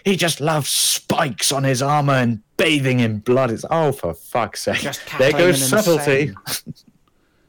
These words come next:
Speaker 2: No, they're
Speaker 1: Yeah,
Speaker 2: just
Speaker 1: they're just
Speaker 2: cackling and insane. That's all they are. That's all
Speaker 1: You
Speaker 2: chaos
Speaker 1: have to
Speaker 2: is.
Speaker 1: be, yeah, you have to be insane to be a Chaos Worshipper. It's like, no, maybe some of, some of them end up insane. I s-, expect you would if you spent thousands of years within the warp,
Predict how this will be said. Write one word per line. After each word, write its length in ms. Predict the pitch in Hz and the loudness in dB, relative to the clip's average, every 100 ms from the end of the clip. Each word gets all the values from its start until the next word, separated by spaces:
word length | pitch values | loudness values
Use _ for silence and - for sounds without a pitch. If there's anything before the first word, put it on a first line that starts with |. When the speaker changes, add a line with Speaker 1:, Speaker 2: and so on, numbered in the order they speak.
| - - | -18 -12
Speaker 2:
No, 80 | |
they're 100 | 139 | 0
Speaker 1:
Yeah, 40 | 165 | 0
Speaker 2:
just 80 | 107 | 2
Speaker 1:
they're 80 | 123 | 0
just 100 | - | -2
Speaker 2:
cackling 160 | 151 | -6
and 80 | 135 | -6
insane. 440 | 120 - 139 127 107 | -8 -8 -8 -8 -10
That's 160 | 107 | -10
all 100 | 131 | -10
they 160 | 120 117 | -8 -8
are. 320 | 113 107 101 - | -8 -10 -12 -12
That's 100 | 135 | -10
all 80 | |
Speaker 1:
You 60 | 127 | -10
Speaker 2:
chaos 340 | - 120 156 | -6 -4 -4
Speaker 1:
have 80 | 127 | -4
to 60 | 123 | -6
Speaker 2:
is. 80 | - | -4
Speaker 1:
be, 320 | 135 127 - _ | -4 -4 -8 _
yeah, 160 | 160 | -2
you 160 | 95 101 | 0 -2
have 140 | 123 | -4
to 60 | - | -2
be 140 | 117 113 | -2 0
insane 680 | 107 - 131 113 92 87 - _ - | -2 -4 -2 -2 -4 -8 -12 _ -14
to 80 | 107 | -8
be 360 | 104 95 90 - | -4 -4 -6 -10
a 60 | |
Chaos 340 | - 87 82 - | -8 -8 -8 -8
Worshipper. 480 | 85 - - - - _ _ - | -8 -10 -14 -14 -16 _ _ -6
It's 100 | 143 | -4
like, 140 | 143 | -4
no, 400 | 170 170 135 92 _ _ _ _ 147 | -2 0 -2 -4 _ _ _ _ 0
maybe 320 | 175 165 160 | 2 4 2
some 260 | - 151 | 2 0
of, 160 | 151 139 - | 0 -2 -4
some 240 | 147 147 | -2 0
of 60 | 139 | 2
them 260 | 139 - - | 0 -2 -2
end 220 | 139 139 | 0 2
up 220 | 160 - | 2 0
insane. 500 | 120 104 95 80 - - _ - | -2 -2 -4 -6 -10 -14 _ -4
I 60 | 127 | -2
s-, 200 | - - - | -2 -8 -8
expect 500 | 120 - - 127 - | -6 -2 -2 -2 -2
you 140 | 175 | 0
would 200 | 165 104 - | 2 2 -2
if 120 | 107 | -6
you 60 | 107 | -4
spent 300 | - 101 - - | -2 -4 -4 -14
thousands 600 | - - 107 117 - 107 107 | -8 -6 -2 -2 -2 -2 -2
of 100 | - | 0
years 340 | 104 101 - - | 0 0 -2 -4
within 360 | 117 110 110 | 0 0 0
the 100 | 101 | -2
warp, 420 | 95 110 113 - | -2 -2 0 -4